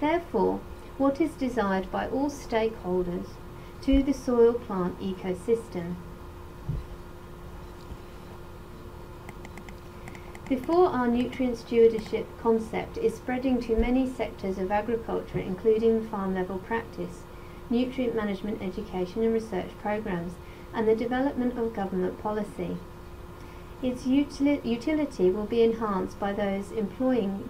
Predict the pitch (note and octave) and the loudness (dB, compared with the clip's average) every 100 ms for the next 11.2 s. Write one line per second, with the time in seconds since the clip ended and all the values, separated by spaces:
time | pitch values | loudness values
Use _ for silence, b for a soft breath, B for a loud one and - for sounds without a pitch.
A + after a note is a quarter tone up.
0 | - G3+ G#3 G#3 - A3+ A3 A3 G3+ G3 | -2 -2 -2 -6 -4 0 2 2 0 -2
1 | G3 G3 G#3 - D4 C#4+ - F3+ F3+ F3 | -4 -4 -6 -4 -4 -4 -6 -4 -4 -4
2 | - B B B A3+ A3 B3 A#3 A3+ A3+ | -6 B B B 0 2 2 6 6 6
3 | B3 C#4 A3+ G#3 G3+ G3+ - A3+ A3+ - | 4 2 2 0 -2 -6 -4 -2 -2 -6
4 | F3+ F3+ - - - - - - - - | -10 -10 -12 -14 -14 -14 -16 -16 -14 -14
5 | - - - - - B B B B3+ C4 | -14 -14 -14 -14 -12 B B B -2 -2
6 | - C#4+ D#4+ - C4 A3+ G#3 - G#3+ F#3+ | 2 2 2 0 4 4 4 -4 -4 -2
7 | - F#3 F3+ F#3+ F#3+ F#3 A3+ A3 G3 F3+ | 0 0 0 -2 -2 0 2 2 2 0
8 | F3+ G3+ F#3+ - A#3 A3 G#3+ G3+ F3+ F3+ | -2 -4 -6 0 6 6 4 -2 0 0
9 | - A3 A3+ G#3 - B3 C4 - F#3+ F#3+ | 0 0 -2 -4 0 0 0 0 0 2
10 | F#3+ F#3 - F3+ F3 - - A3 G#3 F3+ | 2 0 -2 -4 -4 -2 4 4 4 -2
11 | F3+ | -8